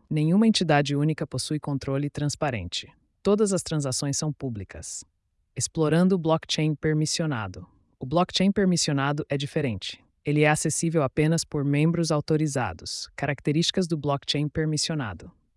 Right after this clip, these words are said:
Este tipo de blockchain traz mais privacidade e eficiência. Privacidade. Transações são visíveis apenas para membros autorizados. Eficiência.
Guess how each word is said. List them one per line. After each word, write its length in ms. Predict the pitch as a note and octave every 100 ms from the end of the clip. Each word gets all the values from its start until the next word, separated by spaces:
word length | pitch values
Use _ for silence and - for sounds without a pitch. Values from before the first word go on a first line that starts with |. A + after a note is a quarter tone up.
| _
Este 280 | F#3+ - A3+
tipo 260 | - A3 F3+
de 80 |
blockchain 640 | E3 D3 C#3 - C#3+ C3+ C#3+
traz 300 | - C3+ C3+
mais 240 | C#3 F#3
privacidade 840 | - G3 F3+ - C#3 C3+ D#3 F3+ -
e 100 | C#3+
eficiência. 760 | D3 D#3 - D#3+ G#2+ - - - _ _ -
Privacidade. 760 | E3 F3+ - F3+ C3 G2+ - - _ _
Transações 520 | - D3+ D3+ - E3+ E3
são 140 | D#3+
visíveis 480 | D3+ C3+ E3+ F3+ E3
apenas 340 | - D#3+ F3
para 220 | - D#3+
membros 400 | C#3 C#3 C#3+ D3
autorizados. 920 | C#3 - C3+ C3+ A#2+ F2 - - - - _
Eficiência. 720 | C3+ - E3 F3 C#3 A2+ -